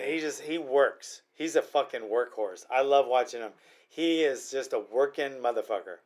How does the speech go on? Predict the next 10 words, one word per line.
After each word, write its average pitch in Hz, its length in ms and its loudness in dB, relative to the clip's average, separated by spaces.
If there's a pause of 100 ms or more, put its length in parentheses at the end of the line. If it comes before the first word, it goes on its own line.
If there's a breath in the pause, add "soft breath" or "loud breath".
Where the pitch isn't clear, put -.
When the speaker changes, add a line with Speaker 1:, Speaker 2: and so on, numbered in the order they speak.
(680 soft breath)
Speaker 1:
He's, 135 240 -8
he 139 180 0
has 147 300 10
been 165 200 2
outclassed 151 1600 2
a 143 100 -4
few 151 240 -8
times, 160 640 0 (1080 soft breath)
but, 127 440 8
um, 117 340 2